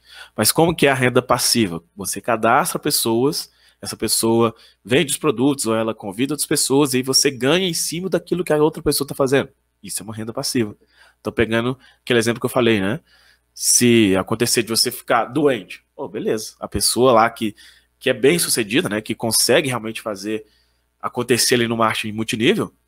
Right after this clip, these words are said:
vai ter outras pessoas ali, ela, ela vai ganhar em cima do trabalho de outras pessoas e tá tudo bem com isso, né? Faz parte. É, então,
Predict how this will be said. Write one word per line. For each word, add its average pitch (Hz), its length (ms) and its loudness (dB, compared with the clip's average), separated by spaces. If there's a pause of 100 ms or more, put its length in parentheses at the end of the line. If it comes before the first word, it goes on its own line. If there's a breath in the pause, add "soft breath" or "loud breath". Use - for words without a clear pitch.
(160)
vai 147 140 2
ter 143 160 2
outras 123 320 2
pessoas 113 520 0
ali, 110 160 2
ela, - 140 4
ela 123 140 4
vai 135 240 2 (320 loud breath)
ganhar 160 560 0
em 170 80 -4
cima 123 260 -6
do 113 80 -14
trabalho 101 320 -4
de 98 60 -10
outras - 200 -8
pessoas - 460 0 (960)
e 117 380 0 (160)
tá 107 100 0
tudo 131 260 0
bem 120 240 0
com 113 160 -2
isso, - 340 -6
né? 110 180 -8
Faz 107 220 -2
parte. - 340 -4 (680 loud breath)
É, 101 480 -2
então, 117 380 0